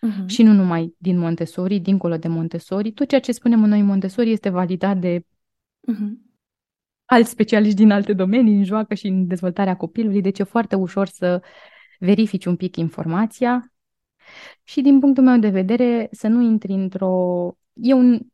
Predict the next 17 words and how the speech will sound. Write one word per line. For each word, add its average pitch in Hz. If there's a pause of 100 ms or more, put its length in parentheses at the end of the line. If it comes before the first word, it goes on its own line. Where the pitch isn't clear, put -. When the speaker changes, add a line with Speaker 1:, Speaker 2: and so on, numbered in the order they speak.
(440)
Speaker 2:
sunt 233
și 220
genul 202
de 180
specialist, 185
dar 196
și 208
genul 202
de 180
părinte, 185
acum 170
mă 175
observ, 185 (160)
părinte 190
Speaker 1:
Mhm. 170
Speaker 2:
fiind, 254 (600)
um, 226